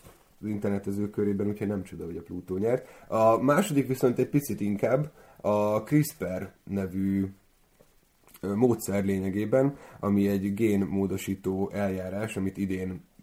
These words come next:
fejlesztettek ki olyannyira, hogy gyakorlatban is tudják használni. És egyébként kétezer-hétben találták, ö, meg ezt a folyamatot egy joghurt gyártó cég bacillusokban fedezte fel. Ö, arról van szó nagyon röviden, hogy a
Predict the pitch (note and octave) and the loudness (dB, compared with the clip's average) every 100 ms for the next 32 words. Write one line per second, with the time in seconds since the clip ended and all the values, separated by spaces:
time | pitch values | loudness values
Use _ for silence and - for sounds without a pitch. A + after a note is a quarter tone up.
0 | - - G#2+ G#2+ G2+ F#2+ F#2+ G2 - G#2 | -16 -4 0 0 -2 -4 -4 -6 -2 0
1 | G#2 F#2 G2+ G2+ G2 F#2 F2+ G2+ F#2+ - | 0 0 0 0 -2 -4 -4 -6 -4 -6
2 | E2+ F2+ F2 F2 - F#2 F2 F2 F#2 F#2 | -6 -6 -8 -10 -8 -6 -6 -6 -8 -4
3 | A#2+ A#2+ C#3 C#3 - - - - G2+ G2+ | -2 0 0 0 -4 -20 -20 -4 -2 0
4 | G#2 G#2+ G#2 F#2+ F#2+ A2+ F#2+ F2+ F#2+ F#2+ | -2 -2 -2 -2 -2 0 -2 -2 -4 -6
5 | - - - - F#2+ F#2+ F#2+ - F#2+ F#2 | -10 -20 -20 -8 -4 -2 -4 -2 -4 -4
6 | - - F#2+ F#2 F#2 F#2 F#2+ _ - G#2 | -12 -8 -6 -6 -6 -8 -10 _ -4 0
7 | G2 F#2+ - G2+ G2+ G2+ G#2 G2+ G2 G2 | 0 -2 -6 -6 -2 0 0 -2 -4 -2
8 | G2+ G2+ - F#2 F#2+ F2+ F2 - F2+ - | 0 -2 -4 -8 -8 -10 -10 -8 -10 -6
9 | F#2+ F#2+ - _ - F#2 G2+ F2+ F2+ F2+ | -6 -6 -12 _ -18 -6 -6 -4 -8 -8
10 | E2+ F2 F2+ F#2 F2 - E2+ - F2+ A#2 | -10 -10 -8 -6 -6 -6 -10 -8 -4 -4
11 | - _ _ _ _ _ - F2 G2 F#2+ | -4 _ _ _ _ _ -12 -6 -2 0
12 | F#2+ F#2+ F#2 F2 _ _ _ B2 B2 A2 | 0 -2 -4 -8 _ _ _ 0 4 4
13 | G#2 G#2+ - G#2+ G2+ F#2+ G#2 A2+ A2+ A2 | 4 2 2 2 2 2 0 0 0 0
14 | G2+ G2 G2 | 0 0 0